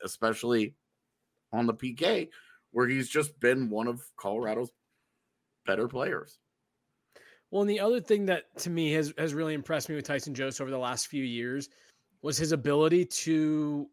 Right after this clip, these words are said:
Speaker 2: recognize that he wasn't the type of player that maybe he thought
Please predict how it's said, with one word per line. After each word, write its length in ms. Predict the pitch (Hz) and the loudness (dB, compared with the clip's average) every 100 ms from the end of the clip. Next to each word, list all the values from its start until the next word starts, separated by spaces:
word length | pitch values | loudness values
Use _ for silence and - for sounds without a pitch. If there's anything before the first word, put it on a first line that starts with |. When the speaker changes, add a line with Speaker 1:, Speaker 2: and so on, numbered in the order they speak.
| _ | _
Speaker 2:
recognize 880 | 120 135 147 139 175 170 170 185 202 | -12 0 2 2 0 4 6 6 4
that 140 | 156 131 | 2 -2
he 200 | - 160 | -2 -4
wasn't 360 | 143 143 156 | 2 2 0
the 60 | 131 | -4
type 240 | - 143 143 | -2 -2 -2
of 160 | 131 | -6
player 340 | - 131 135 147 | -2 0 2 2
that 180 | 139 | 0
maybe 360 | 131 135 135 131 | 0 -2 0 -2
he 420 | - 147 135 131 - - | -4 -4 -2 -4 -6 -2
thought 280 | 143 165 | 4 4